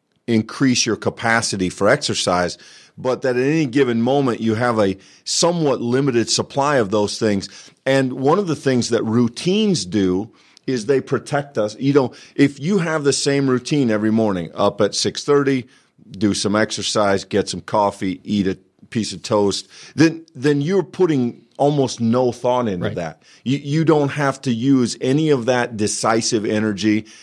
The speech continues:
Speaker 1: You're not using any, any of that internal strength to make a decision. M-, maybe what kind of cereal will I have? But that's not a real, th-, that's not a stressful kind of decision. But when we lose those routines,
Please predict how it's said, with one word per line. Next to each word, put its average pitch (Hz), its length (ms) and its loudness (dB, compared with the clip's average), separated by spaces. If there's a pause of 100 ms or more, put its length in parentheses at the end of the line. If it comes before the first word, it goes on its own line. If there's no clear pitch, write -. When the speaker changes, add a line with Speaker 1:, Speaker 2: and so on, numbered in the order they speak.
(120)
Speaker 1:
You're 110 200 2
not 127 280 0
using 120 580 0
any, 131 380 0 (160)
any 147 280 -2
of 120 220 2
that 117 220 2
internal 110 440 0
strength 107 480 -2
to 110 80 0
make 101 320 2
a 107 60 2
decision. 113 600 0 (280)
M-, 151 320 -4
maybe 160 300 2
what 117 280 0
kind 127 220 -2
of 139 60 0
cereal 139 380 2
will 92 160 -2
I 92 100 -2
have? 92 240 -4
But 123 120 -2
that's - 220 0
not 170 160 0
a 127 80 4
real, 113 640 0 (280)
th-, 131 200 -4
that's 139 340 2
not 113 340 2
a 107 200 -2
stressful 104 640 0
kind 101 260 -4
of 87 100 -8
decision. 101 520 -4 (360)
But 143 480 0 (240)
when 147 280 0
we 135 100 2
lose 139 480 0
those 107 300 0
routines, 90 720 -6